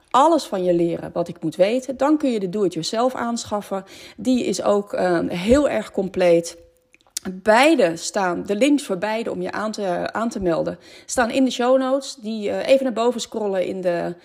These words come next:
in de podcast. Niet bij de aflevering, maar daar waar de podcast start. En daar kun je voor beide, eh, kun je je inschrijven. Ik zie jou heel graag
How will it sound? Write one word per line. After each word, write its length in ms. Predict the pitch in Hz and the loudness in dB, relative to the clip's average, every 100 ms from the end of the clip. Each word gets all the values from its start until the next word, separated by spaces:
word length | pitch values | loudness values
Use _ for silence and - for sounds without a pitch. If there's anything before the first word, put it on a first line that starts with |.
| - - - | -20 -20 -2
in 140 | 262 | 0
de 60 | 240 | 2
podcast. 760 | 254 247 - 196 185 - - | 2 0 2 0 0 -4 -6
Niet 280 | 190 226 254 | -2 0 0
bij 160 | 214 | -2
de 80 | 190 | -2
aflevering, 600 | - 196 185 175 175 175 | -4 -2 2 2 0 -4
maar 100 | 170 | -4
daar 220 | 165 180 | -2 -2
waar 100 | 180 | -4
de 60 | 175 | -8
podcast 600 | - 180 175 160 151 - | -8 -8 -8 -10 -10 -12
start. 560 | - - 233 254 - - - - - | -10 -4 0 0 0 -8 -16 -20 -10
En 120 | - | -4
daar 100 | 190 | -4
kun 140 | 180 202 | -2 -2
je 120 | 175 | -2
voor 140 | 175 | -2
beide, 360 | 175 180 185 165 | -2 0 2 0
eh, 260 | 160 - 165 - | -4 -8 -12 -10
kun 260 | 185 151 | -8 -8
je 60 | 151 | -8
je 60 | 156 | -10
inschrijven. 680 | 160 156 - - 180 185 - - - | -10 -10 -12 -12 -12 -16 -20 -20 -10
Ik 140 | - - | -4 -2
zie 140 | 277 | 4
jou 220 | 254 196 - | 4 4 0
heel 500 | - 165 185 247 359 | -6 -4 6 6 6
graag 460 | 359 254 240 233 | 4 2 2 -2